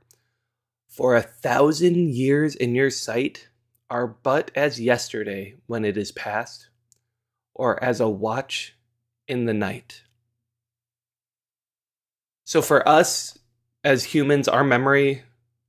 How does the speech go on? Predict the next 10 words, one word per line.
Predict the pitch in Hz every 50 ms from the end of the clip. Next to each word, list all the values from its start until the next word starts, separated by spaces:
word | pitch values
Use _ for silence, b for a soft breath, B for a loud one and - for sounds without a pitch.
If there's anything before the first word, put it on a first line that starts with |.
| _ _
isn't | - 135 127 135 139 127 - - _ _ _ _ _ _
that | - 139 131 127 - -
great. | 127 120 117 123 131 - - - - _ _ _ _ _ -
Uh, | - 117 113
we | 107 123 127
get, | - 160 - - -
forget | - 147 123 139 139 - -
things | - 131 127 139 147 147 143 - - - -
from | - - - 117 110 110 110 107 107 104 98 -
years | - - 107 110 123 131 139 139 139 139 135 139 143 139 - -